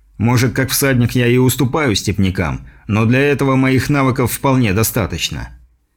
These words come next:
Впрочем, первый выстрел ушел мимо, второй также не достиг цели. Зато третьим я сразил одного из татар, который взмахнул руками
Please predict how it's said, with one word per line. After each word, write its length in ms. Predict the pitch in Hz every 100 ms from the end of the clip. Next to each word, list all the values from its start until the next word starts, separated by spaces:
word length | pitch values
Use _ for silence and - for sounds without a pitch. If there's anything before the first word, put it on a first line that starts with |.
| _
Впрочем, 460 | - 160 156 165
первый 320 | 156 180 170
выстрел 420 | 165 165 - 151 151
ушел 300 | 147 160 147
мимо, 400 | 156 107 64 - - - _
второй 400 | - 127 170 156
также 380 | 151 143 117 131
не 120 | 127
достиг 400 | 127 - 123 113
цели. 460 | - 123 113 95 - - _ _ -
Зато 380 | 101 123 110 120
третьим 460 | 131 143 131 92
я 160 | 98 131
сразил 420 | 139 143 139 151
одного 380 | 117 123 127 131
из 100 | 117
татар, 460 | 117 107 147 131
который 420 | - 92 85 113 110
взмахнул 580 | 107 123 117 147 139
руками 540 | 113 101 143 131 110